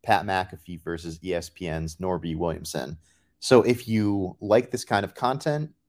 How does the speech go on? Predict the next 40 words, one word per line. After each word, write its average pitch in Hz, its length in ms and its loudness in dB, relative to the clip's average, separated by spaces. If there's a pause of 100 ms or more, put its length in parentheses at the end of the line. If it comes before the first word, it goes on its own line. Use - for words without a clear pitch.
you 90 360 -6
find 95 400 0
sports - 420 -4
media 92 460 0 (260)
fascinating, 127 680 2
stick 107 300 -4
around. 131 480 0 (480)
But 113 240 6
if 110 180 -2
you're 101 160 -2
more 110 680 2
on 92 180 -2
the 92 40 -10
speed 104 440 -4
of 90 320 2
liking 95 320 0
this 90 160 -8
podcast 98 640 0
with 80 140 -10
guests, 156 480 2 (540)
feel 113 200 4
free, 107 320 -2
turn 107 280 0
this 98 220 -6
off. 92 380 4 (360)
We'll 95 140 -6
be 85 120 -6
back 85 360 0
with 87 180 -8
a, 82 320 0
a - 60 -6
typical 90 760 0 (340)
R 85 160 2
B 85 180 -4
S 80 160 -2
pod 80 480 0
in 87 120 -10
the 85 80 -6
near 80 180 -4
future. - 480 -12